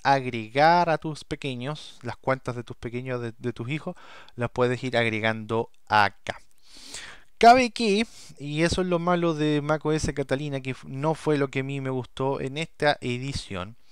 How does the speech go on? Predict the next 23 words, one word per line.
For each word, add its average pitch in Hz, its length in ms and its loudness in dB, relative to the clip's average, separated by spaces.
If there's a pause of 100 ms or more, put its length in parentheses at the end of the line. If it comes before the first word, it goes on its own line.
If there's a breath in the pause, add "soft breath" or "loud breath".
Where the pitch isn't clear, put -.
(680 loud breath)
Vamos 127 220 -4
a 127 40 -4
volver 127 320 2
a 135 60 8
la, 127 440 6
a, 98 340 0 (520)
al 117 100 -6
menú 120 200 -4
principal 127 360 -2
de 120 180 -2
las 113 100 -4
preferencias 120 520 -2
del 127 160 -8
control. 107 440 -4
Por 147 280 -2
acá 202 240 4
abajo 196 480 2
existía 175 760 -2
una 170 440 -4
opción 139 760 -4
que - 120 -8
se 110 220 -6
llamaba 110 800 0